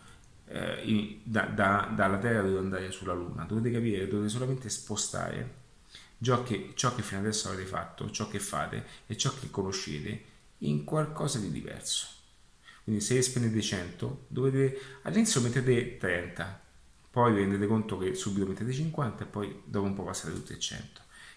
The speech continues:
Piano piano, ok? Se non vi sentite pronti, piano piano, però non, non escludete il tutto a priori solo perché non siete appunto organizzati o perché non, non, è una cosa che non vi piace a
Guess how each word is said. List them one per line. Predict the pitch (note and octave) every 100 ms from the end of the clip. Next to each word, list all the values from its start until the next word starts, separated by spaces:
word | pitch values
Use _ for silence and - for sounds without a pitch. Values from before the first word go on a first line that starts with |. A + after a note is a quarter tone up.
| -
Piano | - B2 E2
piano, | C2+ C#2 C#2+
ok? | - D3+ A#2 -
Se | - -
non | C3 B2+ B2+
vi |
sentite | A2+ A2 A2 G2
pronti, | F2+ G2 G#2 D3+
piano | A2 F#2
piano, | - F#2 A2+
però | D#3+ D#3+ B2 - - - -
non, | - D3+ F3 D#3+ C#3 B2 - - - - -
non | C#3 D#3
escludete | - D#3+ E3 C#3
il | -
tutto | A#2+ - G2
a |
priori | - B2 G#2+
solo | G2 B2 G#2
perché | G2+ - B2 B2 A#2+ -
non | A2 G#2+ A2
siete | - A2+ A2+ A2 G#2 G#2 G#2 -
appunto | G#2 - G2+ G2 F#2+
organizzati | F#2+ F#2+ F#2+ G2 A#2 A#2
o | G2
perché | F2 - G#2
non, | F#2+ F#2 F#2+ F#2+ G2
non, | G2 G2+ G2+ - - -
è | - - -
una | F#2+
cosa | A2 G#2+
che | G2
non | G2
vi | G2
piace | G2+
a | F#2+